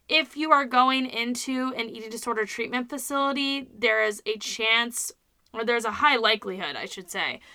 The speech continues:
that they're putting you on some sort of structured meal plan.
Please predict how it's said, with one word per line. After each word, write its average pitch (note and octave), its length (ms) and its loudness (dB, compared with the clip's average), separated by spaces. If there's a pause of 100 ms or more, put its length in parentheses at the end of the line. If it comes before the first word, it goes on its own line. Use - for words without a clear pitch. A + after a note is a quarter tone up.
(240)
that - 140 -8
they're B3 160 4
putting B3 300 0
you B3+ 180 0
on G#3 260 2
some A3 280 -4
sort A#3+ 220 -2
of G3+ 120 -2
structured G#3 540 -2
meal F#3 280 -2
plan. D4 460 0